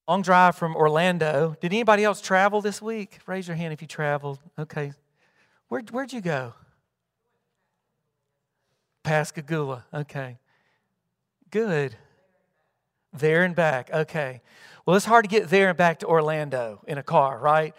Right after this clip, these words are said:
Um, but we made it. You know, we survived. And we had a really, really good time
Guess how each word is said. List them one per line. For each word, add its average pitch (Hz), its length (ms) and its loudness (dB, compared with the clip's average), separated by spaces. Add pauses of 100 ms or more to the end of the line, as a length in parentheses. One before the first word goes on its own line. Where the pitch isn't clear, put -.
(380)
Um, 160 480 6
but 185 160 4
we 196 80 4
made 233 260 6
it. 214 160 0 (220)
You 160 160 -10
know, 156 160 -2
we 180 160 0
survived. 147 920 2
And 147 480 -6 (380)
we 160 140 -2
had 165 180 4
a 151 60 2
really, 165 260 0
really 156 240 -2
good 147 180 -4
time 147 440 -4